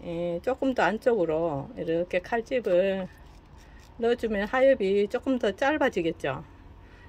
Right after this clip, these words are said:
이렇게 되면 이렇게 길었을 때랑, 음, 하엽이 말라서 떨어지는 시간이 더 짧아지면서,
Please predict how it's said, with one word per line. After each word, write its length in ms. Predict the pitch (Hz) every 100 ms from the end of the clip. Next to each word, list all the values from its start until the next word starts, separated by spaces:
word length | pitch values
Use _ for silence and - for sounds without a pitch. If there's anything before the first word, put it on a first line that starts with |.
| - -
이렇게 220 | 269 269
되면 600 | 247 240 226 220 226 214
이렇게 280 | 247 269 254
길었을 560 | - 302 302 285 208
때랑, 840 | 202 185 180 175 190 202 160 139 -
음, 600 | - 160 160 151 147 139 -
하엽이 1400 | 214 220 220 214 - - - - - 180 180 175 170 165
말라서 640 | 180 220 220 196 165 165
떨어지는 520 | 160 226 202 190 170 175
시간이 600 | - 220 202 165 160 151
더 100 | 165
짧아지면서, 1120 | - 240 220 180 175 156 156 170 254 269 285